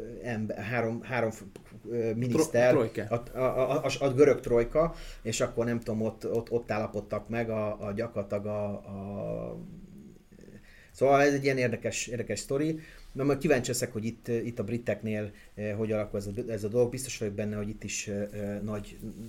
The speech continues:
Speaker 1: nagy meccs van a, a, a háttérben részben, diplomáciai részben pedig, eh, ilyen, ilyen játékelméleti, eh, sakkjátszma.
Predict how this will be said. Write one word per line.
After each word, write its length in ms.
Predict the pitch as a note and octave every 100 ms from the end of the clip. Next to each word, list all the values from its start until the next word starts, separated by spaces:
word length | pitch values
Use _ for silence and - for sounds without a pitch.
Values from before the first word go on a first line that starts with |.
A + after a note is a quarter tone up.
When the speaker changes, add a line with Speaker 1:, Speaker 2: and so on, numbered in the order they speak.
| G#2+ G#2 E2+ -
Speaker 1:
nagy 200 | A2+ A2+
meccs 240 | G2+ G2+ -
van 140 | G#2
a, 200 | G2+ G#2 A2+
a, 260 | A2 G2
a 40 | G#2
háttérben 500 | G#2+ - G#2+ G2 G#2+
részben, 440 | A2 G2+ G#2 G2+
diplomáciai 760 | A2 B2 A2 G#2+ G#2 - G#2 G#2
részben 520 | G#2 G2+ G2 G2 G2
pedig, 400 | G2 G2 G2+ G2+
eh, 300 | G2+ G2+ G#2
ilyen, 340 | G2 G2+ G#2 G#2 - - - -
ilyen 160 | A2 A2+
játékelméleti, 1200 | A#2+ A2+ A2+ G2+ G#2+ G#2 G#2+ G#2 - G#2 G#2 - - - A2+
eh, 1200 | G#2+ G#2 G2+ G2+ G2+ G2+ G#2+ G#2+ G#2+ G#2 G#2 G#2
sakkjátszma. 800 | G2 - G2 G#2+ - - G#2+ G2+